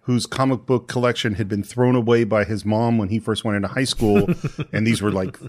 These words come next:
Speaker 1: you know, forties and fifties Batman and Superman comics.
Speaker 2: Mm.
Speaker 1: He, I know, right? He brought me comics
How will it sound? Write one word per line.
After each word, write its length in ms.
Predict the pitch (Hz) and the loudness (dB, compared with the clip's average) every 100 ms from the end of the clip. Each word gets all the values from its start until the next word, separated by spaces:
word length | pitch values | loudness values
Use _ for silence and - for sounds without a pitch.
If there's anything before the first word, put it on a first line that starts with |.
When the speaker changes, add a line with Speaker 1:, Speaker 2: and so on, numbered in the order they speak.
| - | -4
Speaker 1:
you 120 | 104 | -4
know, 100 | 82 | -4
forties 420 | - 117 113 101 | 0 2 2 -2
and 120 | 95 | -6
fifties 360 | - 113 117 92 | -4 -6 -4 -4
Batman 300 | 107 104 101 | -4 -4 -6
and 80 | 98 | -6
Superman 360 | 220 226 117 | -2 0 0
comics. 360 | - 101 101 120 | 0 0 0 -2
Speaker 2:
Mm. 40 | |
Speaker 1:
He, 140 | - 151 | -6 2
I 640 | 185 440 440 427 440 427 | 4 6 4 4 4 4
know, 180 | 156 135 | 4 4
right? 320 | 175 - 151 - - - - 123 | 4 4 4 2 -2 -14 -4 2
He 200 | 180 190 | 4 4
brought 360 | 185 156 165 | 4 4 4
me 100 | 151 | 2
comics 680 | 147 - 131 131 120 - - | 2 2 2 2 -2 -8 -12